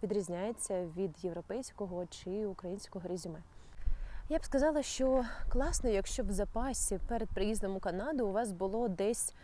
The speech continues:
е, десять-п'ятнадцять тисяч доларів. М,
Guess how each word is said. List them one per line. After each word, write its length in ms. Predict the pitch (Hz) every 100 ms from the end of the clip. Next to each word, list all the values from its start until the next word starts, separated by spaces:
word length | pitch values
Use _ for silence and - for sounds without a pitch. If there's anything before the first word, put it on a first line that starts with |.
| - - -
е, 200 | 196 196
десять-п'ятнадцять 840 | 185 220 - 202 202 190 214 -
тисяч 340 | - 208 208 175
доларів. 440 | 175 196 165 160 - - -
М, 300 | 190 190 180